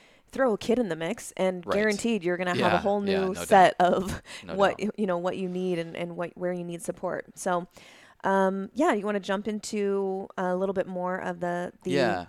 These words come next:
Speaker 1: specifics
Speaker 2: So
Speaker 1: here?
Speaker 2: let's get into each one of these phases and really look at the specific roles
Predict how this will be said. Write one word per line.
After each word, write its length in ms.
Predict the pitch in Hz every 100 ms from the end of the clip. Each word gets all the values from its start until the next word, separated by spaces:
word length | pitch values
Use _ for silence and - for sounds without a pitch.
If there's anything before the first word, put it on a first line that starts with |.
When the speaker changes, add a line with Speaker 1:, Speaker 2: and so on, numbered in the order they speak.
| _
Speaker 1:
specifics 520 | - - 190 190 202 -
Speaker 2:
So 60 | 226
Speaker 1:
here? 60 |
Speaker 2:
let's 140 | 151 -
get 180 | 147 113
into 260 | 127 120 -
each 280 | 117 -
one 240 | 101 104 104
of 100 | 98
these 380 | 95 95 90 -
phases 600 | - 117 120 117 113 107
and 160 | 98
really 280 | 101 104 95
look 300 | 90 90 -
at 220 | - 82 -
the 100 | 90
specific 600 | - 85 - - 85 -
roles 520 | 90 82 80 -